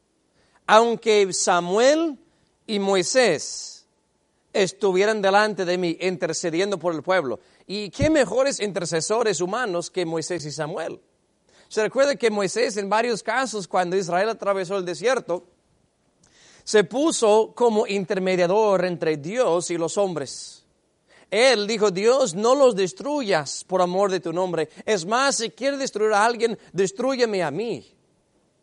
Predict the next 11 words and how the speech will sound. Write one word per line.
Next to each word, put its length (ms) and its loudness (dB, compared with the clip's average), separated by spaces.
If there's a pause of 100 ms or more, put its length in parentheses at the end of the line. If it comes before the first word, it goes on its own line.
(720)
Así 180 -6
que 120 -2
Moisés 440 -2
fue 120 -4
un 80 -4
gran 200 -2
intercesor. 540 -12 (920)
De 120 4
igual 280 4
manera 280 0
Samuel, 720 -2